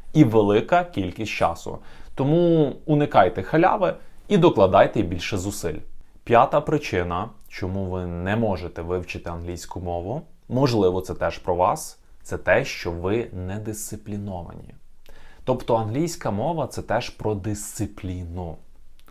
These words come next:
Ви повинні самі себе дисциплінувати і ставитися до вивчення англійської як до чогось надважливого.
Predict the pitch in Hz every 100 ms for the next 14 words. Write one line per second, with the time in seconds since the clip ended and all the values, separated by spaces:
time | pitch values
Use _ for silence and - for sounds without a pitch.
0 | - 107 107 104 110 110 104 - - 90
1 | 90 135 - 98 85 98 87 95 104 -
2 | 101 98 101 95 95 95 90 87 87 -
3 | 90 82 - - 104 - 139 160 - -
4 | 95 90 101 110 104 101 95 87 92 135
5 | - - 90 90 87 87 - 120 104 98
6 | - 98 98 104 90 85 87 82 92 90
7 | 80 80 -